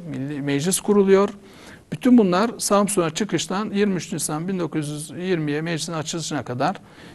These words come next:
İşte Anadolu'da çok, e, dağınıklık var. Bugün, bugünlerde de, e, söyleniyor.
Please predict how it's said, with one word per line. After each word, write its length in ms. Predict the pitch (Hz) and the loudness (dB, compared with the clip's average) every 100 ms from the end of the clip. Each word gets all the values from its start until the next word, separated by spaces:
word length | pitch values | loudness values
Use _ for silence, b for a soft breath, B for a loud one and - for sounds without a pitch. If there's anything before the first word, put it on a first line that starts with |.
| B | B
İşte 140 | - - | -8 -2
Anadolu'da 540 | 160 175 185 196 214 | 0 2 8 8 8
çok, 300 | 202 226 208 | 4 0 0
e, 280 | 175 170 160 | -2 -2 2
dağınıklık 540 | 170 170 196 208 269 | 2 4 2 0 0
var. 240 | 233 147 147 | 2 2 2
Bugün, 400 | 170 185 160 160 | 0 0 -2 -2
bugünlerde 600 | 175 180 180 175 175 175 | -2 0 0 -2 -2 0
de, 460 | 170 170 160 160 | 0 0 -4 -6
e, 40 | 156 | -6
söyleniyor. 600 | - 165 170 240 233 | -4 -2 2 4 4